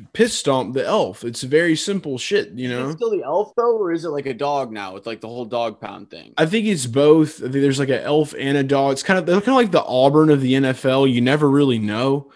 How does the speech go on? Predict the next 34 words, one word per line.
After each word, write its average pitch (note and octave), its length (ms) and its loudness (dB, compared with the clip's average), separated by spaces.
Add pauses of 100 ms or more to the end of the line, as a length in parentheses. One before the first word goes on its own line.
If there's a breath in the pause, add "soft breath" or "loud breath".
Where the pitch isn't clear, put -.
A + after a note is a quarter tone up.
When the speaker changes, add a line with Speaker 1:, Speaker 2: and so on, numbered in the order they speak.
(340 soft breath)
Speaker 1:
Um, A#2+ 420 -2
Speaker 2:
Yeah. - 120 -4
Speaker 1:
so D3+ 300 2
Speaker 2:
They C#3 180 4
got C#3+ 100 0
a D3 40 -4
Speaker 1:
<laughs> D3+ 100 4
it's B2+ 180 4
Speaker 2:
little C#3+ 140 0
war C#3 140 2
Speaker 1:
like B2+ 80 -4
Speaker 2:
eagle C#3 360 -4
action, C#3+ 460 -10
but C3 140 -12
they're C3 120 -4
also D3+ 160 4
Speaker 1:
Yeah. D#3 340 6
Speaker 2:
the A2 40 -2
Tigers. C#3 720 -4 (240)
But B2+ 100 -18 (100)
they B2+ 100 -20
also C#3 260 -6
Speaker 1:
But F3 80 4
Speaker 2:
live C3 100 2
in A#2 100 -8
cow C3 300 -4
country, C#3 580 -8
and A2+ 140 -12
you're A#2 80 -16
just - 280 -20
like, A2 300 -8
"What's B2+ 220 -12
going A#2 200 -8
on?" C3 400 -6